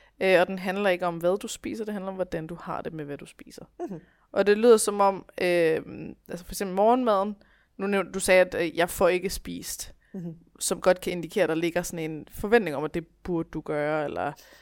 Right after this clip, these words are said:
Speaker 1: altså, at du har
Speaker 2: Ja.
Speaker 1: tænkt, "Nå, jeg skal også have spist noget, så ej, det orker jeg ikke lige." Eller, altså, er der
Speaker 2: Ja.
Speaker 1: noget i den, eller er det
Speaker 2: Der
Speaker 1: bevidst
Speaker 2: ligger
Speaker 1: valg ikke at
Speaker 2: lidt i,
Speaker 1: spise?
Speaker 2: at, at man jo, altså, for,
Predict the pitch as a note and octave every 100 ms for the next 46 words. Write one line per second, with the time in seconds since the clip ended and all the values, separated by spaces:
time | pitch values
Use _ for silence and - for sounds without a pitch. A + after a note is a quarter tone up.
0 | _ - - D#3 D#3+ D#3+ D#3+ - F3+ D#3+
1 | - - _ _ G3+ F#3 E3+ F#3 - -
2 | A3 G3+ F3+ E3 F3 E3+ A#2 - - E3
3 | D#3 - D#3+ G2+ B2 - D#3+ E3 D#3+ D#3
4 | - C#3 C3+ C#3+ D#3 _ _ _ - -
5 | G3+ G#3+ G#3 G3 G3 G3 F#3 - F3 E3+
6 | E3 - _ _ - - E3+ G3 F3+ G#3+
7 | A#3+ C#4 G#3+ - F#3 E3 - D#3 D#3 -
8 | D3+ - D3+ D3 C#3+ C#3+ C#3 D#3 _ _
9 | _ - - - E3+ - _ _ _ _
10 | - D#3+ D3